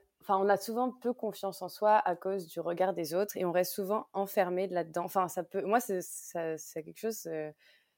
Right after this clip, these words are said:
qui m'est peut-être arrivé de me dire, euh, « Ok, on me perçoit comme ça, donc il y a des choses que je peux pas faire parce que je suis comme ça. » Et, euh,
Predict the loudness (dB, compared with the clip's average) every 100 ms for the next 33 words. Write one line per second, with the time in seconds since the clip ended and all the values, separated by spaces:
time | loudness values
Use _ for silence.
0 | _ _ -6 0 2 2 4 4 6 4
1 | 2 0 -2 -2 0 2 2 0 -4 -12
2 | -4 0 2 2 2 2 2 0 0 0
3 | 0 0 -2 -2 -4 -4 -6 -8 -10 -6
4 | -2 2 2 2 0 -4 -6 -8 -8 -8
5 | -8 -10 -14 _ -20 -20 -20 -20 -20 _
6 | _ 4 6 6 4 0